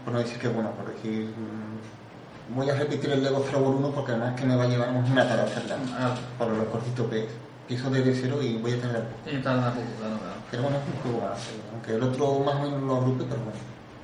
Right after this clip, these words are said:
Speaker 2: Sí, sí.
Speaker 1: Eso sí, mm, si vas a jugar el primero o el segundo Star Wars, espérate un poquito a jugar la saga completa, porque si el primero y el segundo tienes que repetir niveles, vas a repetir doscientas veces el mismo nivel.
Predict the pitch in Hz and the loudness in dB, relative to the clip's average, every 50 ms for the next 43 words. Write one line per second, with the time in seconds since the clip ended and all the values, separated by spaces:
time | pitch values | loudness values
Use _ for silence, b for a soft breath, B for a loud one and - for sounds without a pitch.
0 | - - - - - - - 143 135 123 127 131 127 117 - - 127 147 139 113 | -16 -16 -16 -16 -12 -6 -2 -2 0 0 0 0 0 2 2 2 2 2 4 4
1 | 110 110 110 107 110 110 107 104 104 - - - - 127 123 127 127 123 131 139 | 4 2 2 0 0 -2 -2 -4 -6 -8 -10 -8 -4 0 4 4 4 6 4 4
2 | 143 143 143 135 127 120 120 123 131 131 127 113 110 110 - - 127 123 131 123 | 6 6 6 6 4 2 2 2 2 2 2 2 2 2 0 2 4 4 4 4
3 | 123 131 131 127 131 131 - - - 123 120 - 131 127 135 131 123 127 127 - | 4 4 4 4 4 4 2 0 -2 -2 -2 0 0 2 4 4 4 4 4 4
4 | - 127 123 - 113 117 - - - 127 123 123 127 127 123 127 127 - - - | 4 2 2 2 2 0 0 2 2 2 2 4 2 2 2 2 2 2 2 2
5 | 139 127 - 113 - - 120 110 - 117 117 127 127 131 131 127 127 127 135 147 | 2 0 -2 -2 -2 -2 -4 -2 -2 0 2 2 2 4 4 2 2 0 0 0
6 | 147 127 110 107 107 B B B B B B B B B - 135 131 131 123 - | 0 0 0 -2 -2 B B B B B B B B B 0 2 2 2 2 2
7 | 135 123 127 120 127 123 123 127 123 127 131 131 139 143 135 - - 95 - 127 | 2 4 4 6 6 4 6 6 8 8 8 8 6 6 4 4 0 -2 -2 0
8 | 127 120 - - 127 127 127 120 - 135 139 151 - - 170 135 143 135 127 123 | 0 0 0 0 0 0 0 0 0 2 4 4 4 4 2 2 4 4 4 4
9 | 123 139 143 135 131 131 117 113 113 113 120 151 147 | 4 4 4 4 4 4 4 4 2 2 2 2 0